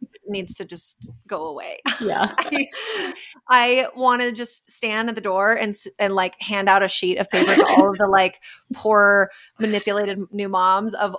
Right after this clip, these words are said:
Speaker 2: "What do you actually need for your new
Speaker 1: Mm-hmm.
Speaker 2: baby? Because it's none of this. It's none of this
Speaker 1: Mm-hmm.
Speaker 2: floor to ceiling, absolute junky crap.
Speaker 1: Mm-hmm.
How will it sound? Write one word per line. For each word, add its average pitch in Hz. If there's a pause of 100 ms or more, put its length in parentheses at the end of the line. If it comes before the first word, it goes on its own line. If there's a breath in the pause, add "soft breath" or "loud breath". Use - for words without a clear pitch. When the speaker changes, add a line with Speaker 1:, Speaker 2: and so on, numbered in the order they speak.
Speaker 2:
"What 208
do 233
you 240
actually 214
need 208
for -
your 180
new 160
Speaker 1:
Mm-hmm. 160
Speaker 2:
baby? 202
Because 226
it's 220
none 220
of 226
this. 185
It's -
none 175
of -
this 180
Speaker 1:
Mm-hmm. 170
Speaker 2:
floor 247
to 254
ceiling, 226
absolute 220
junky 208
crap. 185 (180)
Speaker 1:
Mm-hmm. 175